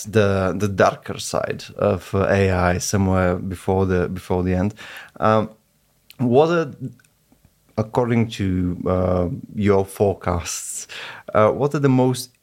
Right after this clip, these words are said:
interesting potential use cases for A I in the n-, not so necessarily near future?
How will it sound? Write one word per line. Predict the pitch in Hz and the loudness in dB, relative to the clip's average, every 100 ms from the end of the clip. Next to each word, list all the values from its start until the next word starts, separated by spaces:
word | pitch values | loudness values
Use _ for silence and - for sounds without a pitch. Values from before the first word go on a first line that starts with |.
| - | 0
interesting | 123 123 120 113 - 107 104 95 - | 2 2 0 -4 0 2 2 0 -2
potential | 98 - 101 107 - 98 95 - | -2 0 0 0 0 0 0 -2
use | 98 101 98 | -2 -2 -2
cases | - 85 90 90 | -2 -2 -4 -8
for | - 92 90 - | -6 -4 0 2
A | 92 92 | 2 2
I | 92 90 | 2 0
in | - 95 98 92 | 0 0 2 2
the | 92 90 87 85 82 85 - - - - | 4 4 2 0 -2 -6 -12 -18 -14 -6
n-, | - - _ - - - - _ | -6 -8 _ -20 -16 -16 -16 _
not | - 107 113 | -2 0 0
so | - 110 101 92 - | 0 2 2 0 -4
necessarily | 101 90 - 92 90 90 | -2 -2 0 0 2 2
near | 92 95 90 | 4 4 2
future? | - 82 - - - | -2 -6 -6 -8 -10